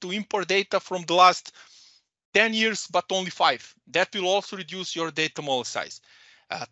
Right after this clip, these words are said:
talk to your users and ask them what they really need before blindly, uh, uh, putting everything inside your data model. Aggregate your data whenever possible. That means fewer rows, lower cardinality, so all these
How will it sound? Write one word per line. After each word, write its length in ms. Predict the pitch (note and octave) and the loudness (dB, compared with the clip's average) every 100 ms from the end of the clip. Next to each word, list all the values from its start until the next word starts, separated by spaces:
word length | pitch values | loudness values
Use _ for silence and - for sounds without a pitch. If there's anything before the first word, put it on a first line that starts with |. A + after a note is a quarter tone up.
| - | 4
talk 240 | A3 - | 4 4
to 100 | B3 | -2
your 200 | A#3+ A3+ | -2 -2
users 500 | A3+ B3 A3+ G#3+ - | -2 -8 -6 -6 -2
and 180 | G3+ G3 F#3 | -2 -2 -4
ask 260 | F3 G3+ - F3 | 0 0 0 -6
them 200 | G3+ D#3+ | -8 -6
what 220 | E3+ G#3+ | -4 -2
they 140 | G3+ G#3 | -2 -2
really 260 | G#3+ G#3 | -2 -4
need 260 | G3+ G#3 D#3 - - _ - | -4 -8 -10 -20 -20 _ -10
before 480 | F3 - F#3+ F#3+ D#3+ _ _ _ | -10 2 4 6 4 _ _ _
blindly, 640 | C3 F3+ G3 G3+ F#3 F#3 E3+ _ _ _ - | 0 2 4 2 0 -2 -2 _ _ _ -4
uh, 160 | D3+ - | -2 0
uh, 120 | D#3+ | 0
putting 420 | - G3+ - F3 | -2 -8 -8 0
everything 380 | F3+ F#3 - E3 | 2 2 -4 -12
inside 360 | D#3+ - D#3 C#3+ | -10 -2 -2 -2
your 200 | D3 C3 _ | -8 -8 _
data 280 | C3+ C3 - | -8 -8 -8
model. 280 | A#2 G#2 - _ _ _ _ _ _ _ _ _ _ _ - | -14 -14 -16 _ _ _ _ _ _ _ _ _ _ _ 0
Aggregate 560 | A3+ B3 A#3+ A3+ A3+ A#3 | 2 2 2 2 2 -2
your 100 | F#3+ | 0
data 340 | G#3 G#3+ F#3 | 0 2 0
whenever 440 | F3+ F3+ G3+ F#3 | 0 2 2 2
possible. 520 | D3+ D3+ - G#2 - - C#3 | -2 -4 -4 -8 -16 -18 -2
That 280 | G3+ G#3+ G#3+ | -2 -2 -6
means 440 | A3+ G#3 - - _ | -6 -6 -12 -16 _
fewer 460 | - F3 A#3+ A3 G3+ | -14 -6 -2 0 0
rows, 500 | G3+ F#3 - - - | -2 -4 -8 -14 -8
lower 340 | C#3 G#3+ A3 | 2 4 4
cardinality, 640 | - F3+ F#3+ F#3+ F#3 - E3+ | 0 -6 -4 -2 -2 -6 -12
so 280 | - D#3 D3 - | -10 -10 -10 -2
all 300 | A3 A#3 A3+ | 4 6 4
these 420 | F#3+ G#3+ F3 - | 2 -2 -4 -10